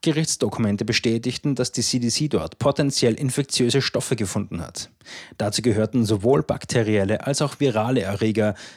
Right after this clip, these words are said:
darunter Chlamydien, E. coli, Streptokokkenpneumonie,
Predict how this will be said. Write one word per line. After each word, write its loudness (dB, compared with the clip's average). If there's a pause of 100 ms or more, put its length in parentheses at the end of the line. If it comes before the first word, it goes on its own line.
(100)
darunter 0
Chlamydien, 2 (220)
E. -2
coli, 4 (180)
Streptokokkenpneumonie, 2